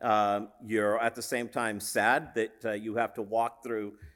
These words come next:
saying goodbye or maybe some of the challenging things. And then, uh, of course, the third thing that happened to us was over the weekend, and at the risk of making my wife cry here,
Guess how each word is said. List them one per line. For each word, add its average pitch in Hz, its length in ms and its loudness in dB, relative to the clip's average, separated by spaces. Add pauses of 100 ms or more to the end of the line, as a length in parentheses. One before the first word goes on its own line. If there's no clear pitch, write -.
(120)
saying 123 380 0
goodbye 117 560 4
or 101 220 2
maybe 107 380 -4
some 123 220 -6
of 107 40 -6
the 107 60 -12
challenging 117 560 -6
things. 123 380 -6
And 117 120 -4
then, 127 220 0 (460)
uh, 117 260 4
of 123 140 -10
course, 143 380 0 (120)
the 127 140 -2
third 170 300 6
thing 143 180 2
that 117 180 0
happened 117 400 -2
to 117 140 -4
us 107 220 -8
was 113 180 -4
over 117 180 -2
the 107 80 -8
weekend, 110 460 -4
and 104 100 -6
at 98 120 -6
the 107 80 -6
risk 113 260 -4
of 107 60 -8
making 110 280 -6
my 101 100 -4
wife 117 320 -2
cry 98 220 -4
here, 98 280 -6